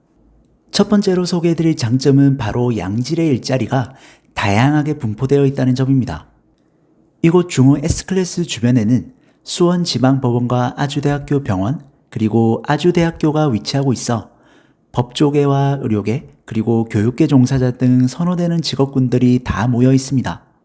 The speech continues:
법원과 병원, 그리고 대학교 등이 모두 차로 이동 시에는 십 분 이내로 굉장히 만족할 만한 위치인데요. 이뿐만이 아닙니다.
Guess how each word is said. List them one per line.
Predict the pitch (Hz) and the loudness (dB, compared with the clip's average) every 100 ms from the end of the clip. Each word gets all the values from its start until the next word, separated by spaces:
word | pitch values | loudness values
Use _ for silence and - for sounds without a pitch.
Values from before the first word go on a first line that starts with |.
| _ _ _ _ _ _ _ | _ _ _ _ _ _ _
법원과 | 127 123 143 143 143 143 | 0 0 0 0 0 -2
병원, | 143 101 101 147 - - | -4 -6 -4 -4 -6 -10
그리고 | - 120 117 123 120 | -4 -2 2 2 0
대학교 | 110 - 131 160 | -2 -2 -2 -4
등이 | 151 156 151 151 | -2 -2 0 0
모두 | 104 131 151 151 | 0 -2 -2 -4
차로 | 151 170 180 175 | -6 -6 -2 -2
이동 | 147 151 | -2 -2
시에는 | - 147 143 147 | -2 -2 0 -2
십 | 143 220 - | -4 -6 -4
분 | 208 | -2
이내로 | 175 123 123 135 135 | 0 0 2 2 0
굉장히 | - 92 110 135 147 147 | -6 -6 -2 -2 -2 -2
만족할 | 123 87 101 139 - 147 | -4 -4 -4 -4 -4 -4
만한 | 147 151 117 | -2 -2 -2
위치인데요. | - - 113 95 101 127 - _ _ _ _ _ _ _ _ _ _ | -4 -2 -2 0 -2 -6 -10 _ _ _ _ _ _ _ _ _ _
이뿐만이 | 165 175 180 165 147 | -4 0 0 0 0
아닙니다. | 147 107 98 107 95 | 0 0 -2 -2 -4